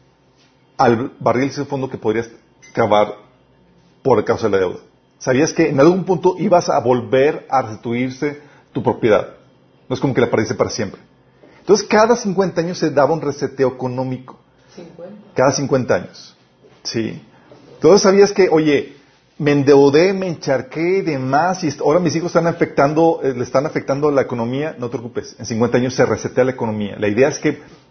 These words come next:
Speaker 1: vuelvan todos a su propia privada y recuperen sus posesiones.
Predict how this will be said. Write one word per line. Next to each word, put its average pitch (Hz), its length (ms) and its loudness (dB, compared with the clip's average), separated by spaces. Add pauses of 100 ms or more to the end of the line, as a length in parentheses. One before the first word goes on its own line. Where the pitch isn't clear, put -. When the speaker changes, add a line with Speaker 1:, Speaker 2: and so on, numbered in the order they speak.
(160)
Speaker 1:
vuelvan 139 360 2
todos 131 320 4
a 131 60 -6
su - 140 -10
propia 113 280 -6 (240)
privada 117 420 0 (420)
y 139 100 4
recuperen 160 600 4
sus - 140 -14
posesiones. 98 460 -16